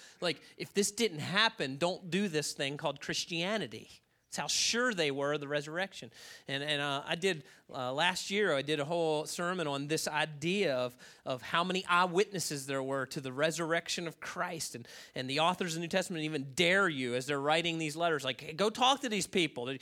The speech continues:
He appeared to over five hundred people. Go talk to 'em." All right, the resurrection of Christ. We have faith in the person and work of Christ.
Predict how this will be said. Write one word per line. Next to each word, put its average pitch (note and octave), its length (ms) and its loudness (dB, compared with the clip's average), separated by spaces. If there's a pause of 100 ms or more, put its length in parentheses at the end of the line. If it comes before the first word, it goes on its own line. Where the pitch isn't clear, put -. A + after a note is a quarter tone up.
(180)
He F#3 60 0
appeared A3 260 2
to A3+ 60 6
over G#3 100 2
five A3+ 200 4
hundred A#3 120 0
people. A#3+ 160 0
Go G3 80 2
talk A#3+ 380 4
to E3+ 160 -2
'em." G#2 160 -10 (720)
All A#2+ 80 -12
right, F3 140 -8
the F3 80 -10
resurrection A#3 540 2
of - 20 0
Christ. A3+ 160 2
We A3 120 4
have A#3 100 4
faith C4 580 6 (160)
in G#3+ 140 2
the F#3 40 2
person C4 460 2
and G#3 180 2
work B3 300 4
of F#3+ 160 -6
Christ. - 960 0